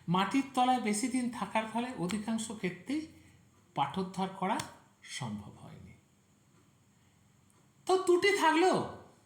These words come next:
যদি আমরা এগুলোকে সতর্কতার সঙ্গে ব্যবহার করি, তার এই ঐতিহাসিক গুরুত্ব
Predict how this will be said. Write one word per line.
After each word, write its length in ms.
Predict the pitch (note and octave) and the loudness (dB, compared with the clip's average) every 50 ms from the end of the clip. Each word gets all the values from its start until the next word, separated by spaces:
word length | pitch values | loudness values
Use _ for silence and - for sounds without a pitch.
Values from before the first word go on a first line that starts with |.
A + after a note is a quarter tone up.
| _ _ _ _ _ - - E3+ | _ _ _ _ _ -10 -4 -2
যদি 240 | F#3+ B3 B3 D#4 D#4 | 0 2 4 4 4
আমরা 160 | D4+ D#4 D4+ | 4 4 2
এগুলোকে 500 | D4 C4 D4 D#4 D4+ - F3+ C3+ G3 F#3+ - - - _ _ _ _ _ _ _ _ _ _ _ _ _ _ _ _ - | 2 2 2 2 2 0 -2 -2 -2 -6 -10 -14 -20 _ _ _ _ _ _ _ _ _ _ _ _ _ _ _ _ -6
সতর্কতার 680 | - - A#3+ B3+ B3+ - D#4+ D#4 - E4+ E4 E4+ E4+ D#4+ | -2 2 2 2 4 4 2 0 0 0 2 4 2 2
সঙ্গে 440 | - - D#4 D#4 D#4 D#4 D4+ D#4 C#4 | 2 2 0 0 0 0 0 0 0
ব্যবহার 420 | G#3 E3 F#3+ F#3+ G3 A#3 C4 B3+ - - - | 0 0 0 2 4 4 4 4 2 0 -2
করি, 480 | F3 E3 F3+ G#3+ G#3 - - - - - - - _ _ _ _ _ _ _ _ _ _ _ _ _ _ _ _ _ _ - | 0 2 2 4 2 2 0 -4 -8 -14 -20 -20 _ _ _ _ _ _ _ _ _ _ _ _ _ _ _ _ _ _ -6
তার 120 | D#3+ D#3+ D#3+ - | -6 -6 -6 -4
এই 180 | D3+ E3+ E3+ - - - D#3+ | -4 -4 -4 -4 -6 -4 -2
ঐতিহাসিক 680 | F3 F#3+ F#3 - A3+ A#3 A#3 - - - G#3 - - | -2 -2 -2 -2 -4 -4 -2 -2 -4 -4 -6 -6 -6
গুরুত্ব 580 | - F#3 G#3 C4 - - - - B2 - - | -2 -2 0 0 -2 -4 -8 -12 -12 -12 -12